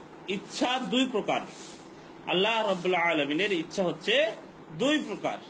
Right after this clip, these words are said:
একটা হচ্ছে ইরাদায়ে কাউনিয়া, ইরাদায়ে কাউনিয়া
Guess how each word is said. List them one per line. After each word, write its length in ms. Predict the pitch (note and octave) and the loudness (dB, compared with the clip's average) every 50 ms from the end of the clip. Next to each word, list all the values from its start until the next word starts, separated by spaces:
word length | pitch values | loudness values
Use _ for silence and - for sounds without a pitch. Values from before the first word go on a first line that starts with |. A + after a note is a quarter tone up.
| - - - - | -18 -18 -10 -4
একটা 300 | - G3+ G3+ - - C4 | -4 -4 -4 -2 -2 -2
হচ্ছে 360 | B3 B3 B3 B3 - B3+ A#3+ A#3+ - | 0 0 0 0 2 0 0 0 0
ইরাদায়ে 520 | G3+ G#3 G3+ G#3+ A3 G3+ G#3 F#3+ E3+ D3+ D3+ - - - | 0 2 4 4 2 2 2 2 2 2 0 -4 -4 0
কাউনিয়া, 680 | G3+ G#3+ A3+ G#3+ F#3 D#3+ D3+ D3+ C#3+ C#3+ D#3+ E3+ - - - - - - - - - - - - - - - - - - - - - | 2 2 4 4 2 2 2 4 4 4 2 2 0 -4 -8 -14 -16 -18 -18 -18 -18 -18 -18 -20 -18 -18 -20 -20 -18 -20 -18 -10 -4
ইরাদায়ে 640 | - - E3+ F3+ G3 F#3+ F#3+ F#3+ G3+ A#3+ C#4 E4 - - - - - - - - - - - - - - - - | -2 0 0 2 2 2 4 4 4 4 4 2 2 -2 -4 -12 -14 -16 -16 -18 -18 -18 -18 -18 -18 -14 -6 0
কাউনিয়া 680 | A#3 C4 D4 D4 D4 C#4+ C#4 C4+ B3 F#3+ D#3 B2+ A2+ | 2 2 4 4 4 4 4 4 4 4 2 0 -2